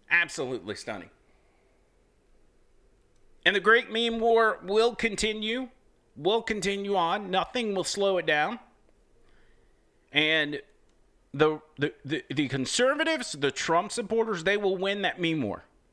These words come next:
There's no doubt in my mind. It will go and go and go until there is only one team left. And that team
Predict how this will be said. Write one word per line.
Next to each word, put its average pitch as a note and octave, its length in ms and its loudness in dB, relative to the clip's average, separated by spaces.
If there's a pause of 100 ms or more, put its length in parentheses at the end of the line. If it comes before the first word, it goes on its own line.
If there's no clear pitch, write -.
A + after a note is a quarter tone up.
(140)
There's B2+ 180 -2
no D#3 240 2
doubt D#3+ 220 0
in D3+ 80 -10
my B2+ 100 0
mind. G2+ 300 0 (1500)
It D3+ 100 -10
will D3+ 80 0
go G3 400 4
and E3 260 -4
go D#3+ 280 4
and E3 120 -2
go D3+ 240 4
until C#3 240 -2
there C3+ 260 2
is A2 100 -2
only A#2 260 -2
one A#2+ 420 -2
team F#3+ 280 -4
left. - 400 -8 (1500)
And B2 220 2
that G#3+ 260 2
team C#4 400 0